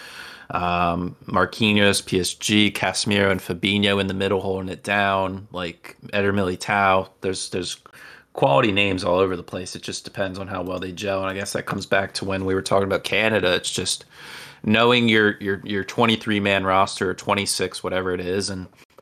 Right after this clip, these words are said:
having a role for each player and then fitting into the s-, your system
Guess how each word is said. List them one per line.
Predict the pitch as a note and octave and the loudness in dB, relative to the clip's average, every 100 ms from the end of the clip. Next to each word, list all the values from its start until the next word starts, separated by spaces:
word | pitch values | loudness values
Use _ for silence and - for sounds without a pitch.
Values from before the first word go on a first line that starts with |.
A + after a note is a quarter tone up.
| _ _ _ - | _ _ _ -12
having | - G2 G2 F#2+ | -2 0 0 -2
a | |
role | F#2 F#2 G2 | -2 2 2
for | F#2+ F2 | 2 -4
each | F#2 F2+ - | -4 -8 -10
player | - F2+ F#2 F#2 | -2 2 2 2
and | F2 | -2
then | F2 F2 | -4 -8
fitting | - F2 F#2 | -6 -6 -4
into | F#2 F#2 | -6 -6
the | F2+ | -6
s-, | F#2 - | -4 -4
your | G2+ G2 F2+ | -2 -2 -2
system | - G2 - - E2+ | 2 0 0 -2 -6